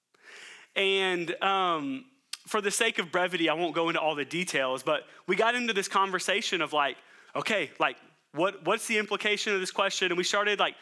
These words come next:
opening up our Bibles. Like, again, this is not, like, how all of our Friday night conversations go.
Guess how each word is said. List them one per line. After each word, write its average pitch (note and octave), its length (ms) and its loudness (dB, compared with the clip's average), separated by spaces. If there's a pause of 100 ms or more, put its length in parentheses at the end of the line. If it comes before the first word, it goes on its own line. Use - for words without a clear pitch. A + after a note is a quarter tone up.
(380)
opening G3 340 2
up F#3 120 0
our F#3 80 2
Bibles. F3 520 2
Like, E3 100 -2
again, D#3+ 200 0
this F#3 160 -2
is G3 80 -4
not, G#3 140 0
like, E3 120 0
how C#3+ 200 -2
all D3 260 -2
of C#3 80 -2
our C3+ 100 2
Friday C3+ 320 0
night C3+ 200 -2
conversations C#3 640 -4
go. A#2 240 -4